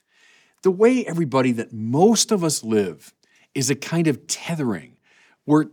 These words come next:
tied to the goods of the world. We're tied to our own projects and plans. We're tied to our own petty reputations. We're tied to our own pride. Wealth and power, pleasure, honor, we, we're tethered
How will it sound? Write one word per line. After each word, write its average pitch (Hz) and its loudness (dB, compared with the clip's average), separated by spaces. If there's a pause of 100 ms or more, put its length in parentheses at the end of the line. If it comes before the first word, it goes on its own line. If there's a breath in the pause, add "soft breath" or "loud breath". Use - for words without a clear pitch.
tied 220 2
to 151 2 (320 soft breath)
the 151 2
goods 143 4
of 139 -2
the 127 0
world. 117 4
We're 135 2
tied 214 0
to 185 4 (220 loud breath)
our 147 4
own 160 2
projects 143 0
and 127 0
plans. 131 0
We're 143 0
tied 202 2
to 185 2 (220 loud breath)
our 151 6
own 160 4
petty 156 0
reputations. 131 0
We're 131 0
tied 196 2
to 170 2
our 151 6
own 156 0
pride. 135 2 (520 soft breath)
Wealth 165 4
and 139 -4
power, 156 4
pleasure, 151 2
honor, 160 4
we, 135 0
we're 165 2
tethered 202 2